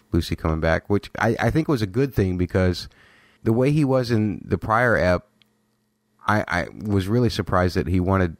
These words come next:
would help Kara at all. Um, maybe just because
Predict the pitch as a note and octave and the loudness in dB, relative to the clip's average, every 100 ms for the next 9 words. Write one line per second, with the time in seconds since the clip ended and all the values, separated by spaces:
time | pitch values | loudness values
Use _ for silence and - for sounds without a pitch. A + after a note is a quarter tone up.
0 | - F#2 F#2+ - - F2+ G2+ - - F#2+ | -8 -2 -2 -2 -10 -2 -2 -2 -2 0
1 | F2+ E2+ D#2+ E2 _ _ - F2+ F2+ G2+ | 2 2 0 -6 _ _ -2 0 2 0
2 | - - _ _ _ _ - _ _ _ | -2 -8 _ _ _ _ -20 _ _ _
3 | - E2+ F2 E2 - - G#2+ A2+ B2+ A#2+ | -4 0 0 -2 -10 -12 -4 0 2 0
4 | G2+ - G2+ G#2 F#2 F2 - | 0 -2 0 2 2 0 -8